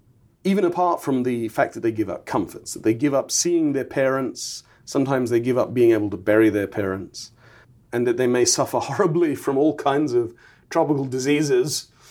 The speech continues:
and if any of our listeners are squeamish, then, you know, they want to be careful reading the book because some of the, some of the, the experiences people had were pretty grim.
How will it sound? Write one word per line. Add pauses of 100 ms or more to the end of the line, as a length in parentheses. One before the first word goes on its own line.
(200)
and
if
any
of
our
listeners
are
squeamish,
then,
you
know,
they
want
to
be
careful
reading
the
book
because
some
of
the, (320)
some
of
the,
the
experiences
people
had
were
pretty
grim.